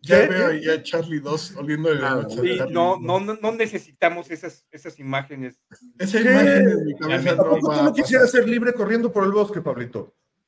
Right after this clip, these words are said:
Speaker 4: Sí, por supuesto.
Speaker 2: Entonces, güey, dejen a los perros que vayan con sus bolitas así por el bosque también, güey. ¿Por qué, por qué los visten? ¿Por qué les ponen
Speaker 4: Sí,
Speaker 2: pañales?
Speaker 4: cabrón. Lo que pasa es que, bueno, yo, yo tengo la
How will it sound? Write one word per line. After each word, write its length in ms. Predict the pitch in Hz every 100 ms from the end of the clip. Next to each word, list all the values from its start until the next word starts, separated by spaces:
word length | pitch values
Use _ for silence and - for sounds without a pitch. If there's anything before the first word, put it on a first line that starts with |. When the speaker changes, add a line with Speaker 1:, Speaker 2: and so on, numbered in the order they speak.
| _
Speaker 4:
Sí, 160 | - 277
por 220 | 247 -
supuesto. 880 | - 208 - - 226 - 214 - _ _ _ 208 - - _ _ - -
Speaker 2:
Entonces, 520 | 240 - 294 233 311 285
güey, 260 | 302 311 302 208 202 180 240 - _ _ _ _ _ - 180 240
dejen 220 | 254 294
a 40 |
los 180 | 254 208
perros 300 | 185 247 277
que 100 | 247 233
vayan 220 | 254 233
con 80 | 240
sus 120 | 208 196
bolitas 400 | 202 220 233 220
así 340 | 208 233 233
por 180 | 190 214
el 60 | 226
bosque 260 | 247 247
también, 500 | - 240 254 254 254
güey. 340 | 214 190 160 - 170 - _
¿Por 160 | 190
qué, 180 | 185 269 233 - -
por 160 | 190 175
qué 100 | 262
los 160 | 269
visten? 500 | 226 262 320 185 160
¿Por 100 | 156
qué 60 | -
les 80 | 247
ponen 140 | -
Speaker 4:
Sí, 40 | 247 - 226 226 208
Speaker 2:
pañales? 260 | - - -
Speaker 4:
cabrón. 280 | 220 208 - - _
Lo 160 | 190 185
que 120 | 196
pasa 240 | 220 240 269
es 100 | -
que, 320 | 226 196 _ -
bueno, 260 | 190 175 143
yo, 320 | 151 190 240
yo 120 | 190 196
tengo 240 | 196 202
la 420 | 190 151 131 117